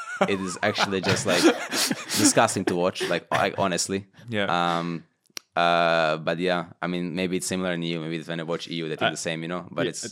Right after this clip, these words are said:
Speaker 3: think the difference is probably just, like, budget levels, right? Top five teams like E G, T S M,
Speaker 2: Yeah, yeah,
Speaker 3: T L C,
Speaker 2: they have, like,
Speaker 3: nine,
Speaker 2: pretty good budget,
Speaker 3: yeah,
Speaker 2: yeah,
Speaker 3: and
Speaker 2: yeah.
Speaker 3: Hundred Thieves, their budget is insane.
Speaker 2: Yeah,
Speaker 3: Maybe, like,
Speaker 2: yeah, yeah.
Speaker 3: C L E FlyQuest budget's different. I think in Europe it's a bit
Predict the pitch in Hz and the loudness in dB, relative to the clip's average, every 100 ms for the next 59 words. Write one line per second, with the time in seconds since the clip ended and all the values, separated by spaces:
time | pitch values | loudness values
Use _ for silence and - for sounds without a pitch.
0 | - 151 127 110 131 117 107 - 117 101 | -4 -4 0 2 2 0 -4 0 0 2
1 | 98 98 92 - 104 101 98 90 87 92 | 0 0 0 -2 2 2 2 -4 -4 -4
2 | 92 - 113 - 101 - 104 101 90 90 | -4 -2 -2 2 0 0 -4 -2 -4 -4
3 | - 107 101 98 104 95 - 127 113 92 | -4 -2 -2 -4 0 0 4 6 6 6
4 | 95 101 69 92 95 101 95 92 87 82 | 4 4 2 2 4 2 2 0 0 2
5 | 92 87 80 64 69 113 107 - 107 92 | 2 2 0 0 2 2 2 2 0 2
6 | 104 92 101 98 92 87 85 - 98 95 | 0 2 0 0 -8 -8 -10 -2 0 2
7 | 110 90 78 92 92 101 92 - 95 90 | 4 4 4 2 0 0 0 0 0 0
8 | 90 95 92 104 95 117 143 117 123 - | -2 -2 -2 -4 0 2 4 6 4 4
9 | 101 95 113 | -2 -2 0